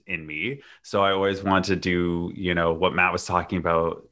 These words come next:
you know, portraying myself as a certain way, or making sure people like us, like, all those things that go around, like, the social society of, like, fit in and, like, you know, be a part of, and, like, we all wanna find community, and, like,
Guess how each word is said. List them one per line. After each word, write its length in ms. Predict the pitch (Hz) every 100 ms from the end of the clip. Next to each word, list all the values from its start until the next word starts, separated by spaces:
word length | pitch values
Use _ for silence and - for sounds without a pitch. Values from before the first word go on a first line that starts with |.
| -
you 120 | 90
know, 140 | 87 85
portraying 580 | 104 - - 95 90
myself 380 | 90 87 90 85
as 80 | 87
a 40 |
certain 340 | 80 90 85 85
way, 280 | 85 82 82
or 100 | 85
making 500 | 80 78 87 85 90
sure 160 | 95
people 260 | 87 92 87
like 280 | 85 82 90
us, 160 | 87
like, 160 | 101 95
all 100 | 127
those 240 | 139 139
things 240 | - 123 113
that 120 | 104
go 260 | 101 107 104
around, 440 | 98 95 95 92 -
like, 240 | 98 87 -
the 80 |
social 460 | 95 - 101 - 95
society 640 | - 92 - 87 92 87 87
of, 160 | 82
like, 300 | 92 85 - - - -
fit 320 | - - 135
in 540 | 151 156 139 113 98 92
and, 160 | 92
like, 360 | 92 92 87 - _ _ _ _ _ _
you 120 | 107
know, 560 | 104 98 95 92 87 - _ _ - -
be 140 | 113
a 60 | 123
part 420 | - - 120 120
of, 280 | 110 104 98
and, 100 | 98
like, 180 | 95 92
we 60 | 98
all 120 | 101
wanna 160 | 107
find 220 | 107 117 -
community, 720 | 120 120 113 107 101 92 87
and, 120 | 90
like, 300 | 90 90